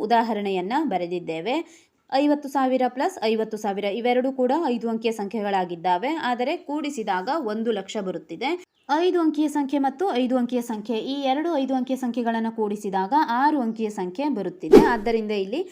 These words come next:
ಕೆಲವೊಂದು ಸಾರಿ ಇದು ಸಾಧ್ಯವಿಲ್ಲ ಎಂದು ಬರೆದಿದ್ದೇವೆ. ಬಿ ಪ್ರಶ್ನೆ, ನಾಲ್ಕು ಅಂಕಿಯ ಸಂಖ್ಯೆ ಪ್ಲಸ್ ಎರಡು ಅಂಕಿಯ ಸಂಖ್ಯೆ ನಾಲ್ಕು ಅಂಕಿಯ ಒಂದು ಸಂಖ್ಯೆಯನ್ನ ನೀಡುತ್ತದೆ ಎಂದು ಕೊಟ್ಟಿದ್ದಾರೆ.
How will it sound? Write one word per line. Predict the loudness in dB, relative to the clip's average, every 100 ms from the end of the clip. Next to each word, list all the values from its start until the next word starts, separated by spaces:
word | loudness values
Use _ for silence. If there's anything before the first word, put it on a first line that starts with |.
| -14 _
ಕೆಲವೊಂದು | 0 2 2 0 0
ಸಾರಿ | -2 0 -2
ಇದು | -2 -4
ಸಾಧ್ಯವಿಲ್ಲ | -2 -4 0 0 0 -2 -2
ಎಂದು | -2 -2 0
ಬರೆದಿದ್ದೇವೆ. | -2 -4 -6 -6 -6 -2 0 0 2
ಬಿ | 2 4
ಪ್ರಶ್ನೆ, | 6 4 2 -2 0 4 6 6
ನಾಲ್ಕು | 8 8 6 4
ಅಂಕಿಯ | 4 4 2
ಸಂಖ್ಯೆ | 0 2 2 2
ಪ್ಲಸ್ | 0 0 2
ಎರಡು | 4 4 4
ಅಂಕಿಯ | 2 2 2
ಸಂಖ್ಯೆ | -2 -2 0 2 2
ನಾಲ್ಕು | 2 2 2 0 0
ಅಂಕಿಯ | 2 2 2
ಒಂದು | -2 -4
ಸಂಖ್ಯೆಯನ್ನ | -4 -2 -2 0 0 2
ನೀಡುತ್ತದೆ | 2 2 2 2 2 2
ಎಂದು | 2 2 2 0
ಕೊಟ್ಟಿದ್ದಾರೆ. | -2 -4 -2 -2 0